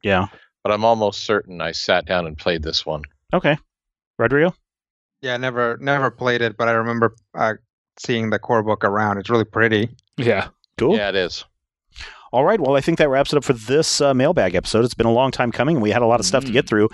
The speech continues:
Speaker 1: We always enjoy reading your emails. Podcast at majorspoilers dot com, whether you have, uh, something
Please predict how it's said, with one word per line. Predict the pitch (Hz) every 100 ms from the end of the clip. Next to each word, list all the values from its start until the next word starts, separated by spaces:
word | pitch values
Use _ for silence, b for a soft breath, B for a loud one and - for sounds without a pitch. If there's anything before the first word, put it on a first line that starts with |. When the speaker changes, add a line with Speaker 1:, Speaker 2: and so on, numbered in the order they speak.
| B B B
Speaker 1:
We | 131 160
always | 226 233
enjoy | 180 160 175
reading | 147 147
your | 135 123
emails. | 107 - 78
Podcast | - 143 160 147 139
at |
majorspoilers | 123 127 120 123 123 120
dot | 123 120
com, | 123 120
whether | 110 110
you | 104
have, | 107 110 107
uh, | 101 90
something | - 110 107 101